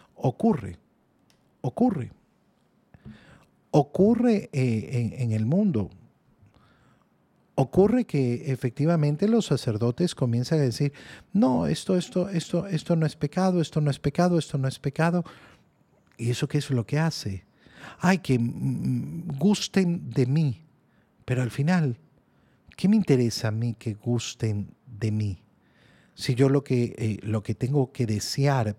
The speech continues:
profunda y verdaderamente es, eh, que, mm, la gente viva en la gracia del Señor, que viva verdaderamente en la gracia del Señor.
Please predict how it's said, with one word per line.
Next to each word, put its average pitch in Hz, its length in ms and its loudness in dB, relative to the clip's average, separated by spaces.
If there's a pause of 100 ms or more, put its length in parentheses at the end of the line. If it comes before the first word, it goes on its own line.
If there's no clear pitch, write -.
profunda 117 640 0
y 104 80 0
verdaderamente 113 1040 0 (360)
es, 147 500 0
eh, 117 360 -6
que, 101 280 -4
mm, 95 1000 -12
la 104 140 -4
gente 139 460 2 (360)
viva 143 520 2
en 107 220 0
la 107 120 0
gracia 135 720 0
del 107 400 -4
Señor, 117 540 -2 (600)
que 123 140 0
viva 107 720 0
verdaderamente 131 1300 2
en 113 100 2
la 107 120 0
gracia 127 680 0
del 110 300 0
Señor. 107 480 0